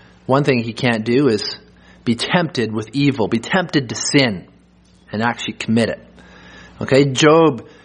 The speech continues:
thirty-four ten, Elihu says this, "Therefore, hear me, you men of understanding. Far be it from God that he should do wickedness, and from the Almighty that he should do wrong." It can't, it's, it's,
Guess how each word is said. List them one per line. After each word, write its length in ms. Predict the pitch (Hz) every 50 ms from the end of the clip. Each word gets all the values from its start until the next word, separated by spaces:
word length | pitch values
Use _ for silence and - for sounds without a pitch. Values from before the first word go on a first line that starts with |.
| _ _
thirty-four 500 | - 151 151 147 139 - - 156 147 147
ten, 260 | 147 - 170 156 147
Elihu 480 | 135 131 135 139 143 165 175 160 165 143
says 300 | - - 160 151 143 139
this, 400 | 143 160 147 - - - - - _ - - - - - - - -
"Therefore, 840 | 135 202 262 320 - - - 185 165 156 143 143 165 202 - - - _ _ _
hear 340 | _ - - 220 240 269 269
me, 180 | 240 185 170
you 180 | 170 170 175 165
men 240 | 160 165 175 180 170
of 80 | 151
understanding. 800 | 160 160 165 160 156 - - - 175 170 175 165 147 135 123 - - - - - - - -
Far 280 | - 190 202 262 285 208
be 160 | 180 226 254
it 140 | 277 226 -
from 200 | - 196 180 156
God 380 | 131 160 160 185 214 240 196
that 120 | 175 165 143
he 160 | 143 196 220
should 240 | 202 - 226 208 165
do 160 | 170 233 226
wickedness, 880 | 185 175 233 262 262 - 262 202 185 170 151 123 - - - - - _ _ _ _ _ _ _ _ _ _ _ _ _
and 180 | 139 147 143 -
from 220 | - 160 156 160
the 160 | 156 147 135
Almighty 520 | - 143 143 139 135 135 135 143 147 143 131
that 120 | 123 113
he 140 | 117 123 123
should 240 | - - 123 117 110
do 140 | 120 117
wrong." 280 | 107 107 110 104 98 98
It 80 | 104 -
can't, 140 | 208 - -
it's, 120 | - - -
it's, 200 | 175 - -